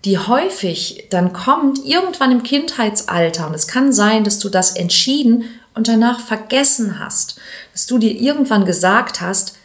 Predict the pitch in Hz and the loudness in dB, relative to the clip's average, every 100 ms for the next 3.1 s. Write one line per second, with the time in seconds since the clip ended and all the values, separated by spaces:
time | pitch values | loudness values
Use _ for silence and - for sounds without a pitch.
0 | _ _ _ _ _ - _ _ - 233 | _ _ _ _ _ -20 _ _ -20 -20
1 | - 170 - 277 - - 208 208 - 196 | -20 -20 -16 -16 -6 -4 -2 -4 -8 -6
2 | - - 180 208 269 208 - - - 98 | -6 -2 0 2 2 2 2 0 0 -10